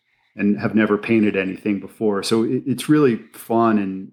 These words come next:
it's a fun process to go through to kind of open their eyes as, as far as what, what the possibilities are,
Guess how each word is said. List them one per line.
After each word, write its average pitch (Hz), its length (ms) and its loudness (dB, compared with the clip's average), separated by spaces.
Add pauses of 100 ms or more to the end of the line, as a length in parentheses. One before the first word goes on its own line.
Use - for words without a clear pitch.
it's - 140 -10
a 131 40 4
fun 165 220 2
process 135 380 2
to 107 100 -4
go 113 240 0
through 104 320 -2
to 95 80 -8
kind 107 220 -2
of 107 100 -8
open 104 200 -2
their 98 180 -2
eyes 101 400 0
as, - 340 -10
as 95 80 -12
far 98 240 -2
as 90 160 -2
what, - 260 -2
what 107 160 -4
the - 60 -8
possibilities 95 800 0
are, 85 320 -6